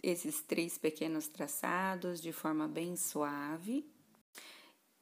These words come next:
E em seguida, vocês vão começar a preparar, é, a, a compor esses três traçados que vocês fizeram previamente. Nesse primeiro, vocês vão,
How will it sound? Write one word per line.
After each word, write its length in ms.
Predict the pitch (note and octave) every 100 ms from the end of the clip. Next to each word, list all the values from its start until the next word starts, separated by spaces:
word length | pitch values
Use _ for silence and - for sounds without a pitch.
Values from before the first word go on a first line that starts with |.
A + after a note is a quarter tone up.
| -
E 120 | B3+
em 100 | B3
seguida, 400 | A#3+ A3 G#3+ G#3+
vocês 320 | G#3 G#3 G#3 G3
vão 100 | G3+
começar 400 | G3 F#3+ F#3 F#3
a 60 |
preparar, 1000 | - G3+ G3+ G#3 F#3 F3 D#3+ E3 E3 - -
é, 880 | F3 E3+ E3 E3 D#3+ D#3+ D#3 D#3 -
a, 320 | - - -
a 20 | E3+
compor 800 | - A3 G#3+ F#3 F3+ F#3 F#3+ G3 -
esses 680 | F3 F3+ - F#3 E3+ - - - - - _
três 320 | - F#3 F#3 -
traçados 540 | F3+ F3+ E3 E3 -
que 100 | E3+
vocês 340 | E3 - E3
fizeram 540 | - E3 E3 D#3+ E3 D#3+ -
previamente. 1000 | D#3+ D#3+ E3+ F3+ - - - - - - _ _ _ _ _ - _ _ _ _ _ - - - - - - -
Nesse 320 | A3+ A3 G3+
primeiro, 480 | - F3+ F#3+ F3+ E3
vocês 400 | E3 - E3+ F3
vão, 720 | E3+ D#3+ D3+ D3 D3+ -